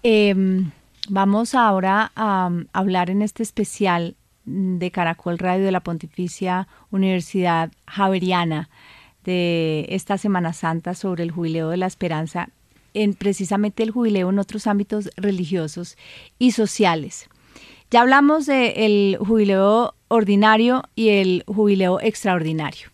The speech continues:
pero aparte de esos dos, podríamos decir que existen otros tipos de jubileo,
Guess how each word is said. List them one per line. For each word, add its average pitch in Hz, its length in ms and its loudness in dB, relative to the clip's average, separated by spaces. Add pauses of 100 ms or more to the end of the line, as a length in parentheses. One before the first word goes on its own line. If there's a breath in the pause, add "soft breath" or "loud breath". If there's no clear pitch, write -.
(500 soft breath)
pero 208 180 0
aparte 208 340 2
de 254 60 2
esos 247 180 -4
dos, 277 300 -4 (220)
podríamos 247 360 0
decir 208 240 -4
que 214 80 -2
existen 247 400 -4
otros 247 240 -6
tipos 254 240 -6
de 247 80 -2
jubileo, 202 420 -4